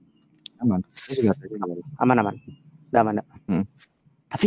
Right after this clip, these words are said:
Speaker 2: em, permasalahan gua di sini adalah, permasalahan gua di sini adalah,
Speaker 1: Hmm.
Speaker 2: si cewek ini gitu,
Speaker 1: Hmm.
Speaker 2: arwahnya atau penampakannya ini bukan main-main,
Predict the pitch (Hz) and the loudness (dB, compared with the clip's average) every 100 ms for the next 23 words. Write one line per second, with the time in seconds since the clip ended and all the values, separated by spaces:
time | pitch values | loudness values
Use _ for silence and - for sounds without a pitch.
0 | - 156 143 131 139 139 139 131 131 127 | 4 8 8 8 4 4 6 6 6 8
1 | 123 127 135 165 202 107 104 107 127 - | 6 6 6 8 6 4 0 -4 -8 -14
2 | _ _ _ _ 147 175 196 226 185 127 | _ _ _ _ 2 4 6 6 6 6
3 | 117 135 175 - - - _ _ _ _ | 6 6 2 -6 -10 -14 _ _ _ _
4 | - - - - 98 113 _ _ _ _ | -20 -20 -20 -4 -2 -2 _ _ _ _
5 | _ _ _ _ - 175 - 175 156 - | _ _ _ _ 0 2 6 8 8 6
6 | - 214 139 117 117 110 - 120 - _ | 2 4 6 4 4 0 -2 -8 -12 _
7 | _ _ _ _ - 98 104 135 139 131 | _ _ _ _ -4 2 4 4 4 6
8 | 131 117 127 123 127 - - 123 120 123 | 6 4 2 2 2 0 -2 0 0 0
9 | 123 - 123 123 165 190 - 113 107 104 | -2 0 2 4 4 4 4 4 4 2
10 | 123 165 | 0 0